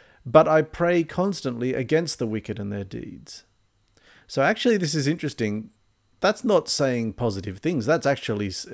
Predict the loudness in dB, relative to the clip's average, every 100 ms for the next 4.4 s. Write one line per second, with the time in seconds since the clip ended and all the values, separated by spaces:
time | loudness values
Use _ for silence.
0 | -4 0 0 0 -2 -6 -2 -2 -2 -6
1 | -10 -12 -18 _ _ _ _ -16 -16 -18
2 | _ _ _ _ -4 -2 -2 -6 -12 _
3 | _ _ _ -16 -16 -12 -10 -6 -4 -2
4 | -2 -2 -6 -16